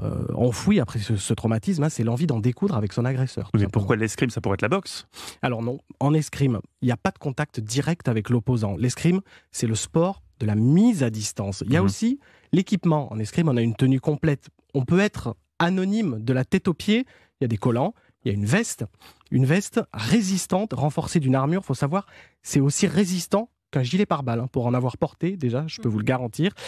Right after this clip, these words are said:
Speaker 1: Et puis, bien sûr, il y a le masque d'escrime. Alors, ce masque, et ça, c'est vraiment surprenant. Les acteurs de ces séances vous racontent, selon les cas,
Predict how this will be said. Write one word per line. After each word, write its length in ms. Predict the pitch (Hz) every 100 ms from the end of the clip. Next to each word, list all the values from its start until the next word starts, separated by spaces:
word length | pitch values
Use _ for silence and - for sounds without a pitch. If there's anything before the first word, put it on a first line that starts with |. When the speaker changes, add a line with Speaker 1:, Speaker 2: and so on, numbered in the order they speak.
| - - - -
Speaker 1:
Et 80 |
puis, 100 | 151
bien 180 | 233 190
sûr, 200 | 160 254
il 20 |
y 60 | 143
a 20 |
le 60 | 113
masque 380 | 131 160 - 110 110
d'escrime. 540 | 135 120 - - 113
Alors, 160 | 117 113
ce 100 | 170
masque, 240 | 165 -
et 40 | 113
ça, 120 | 196
c'est 120 | 123
vraiment 200 | 107 147
surprenant. 480 | - 120 - 104 104
Les 260 | 117 117
acteurs 340 | 165 - 247 170
de 60 |
ces 160 | 135 165
séances 320 | - 127 147 123
vous 100 | 147
racontent, 460 | 120 - 120 - - -
selon 240 | - 185
les 100 | 202
cas, 200 | 147 113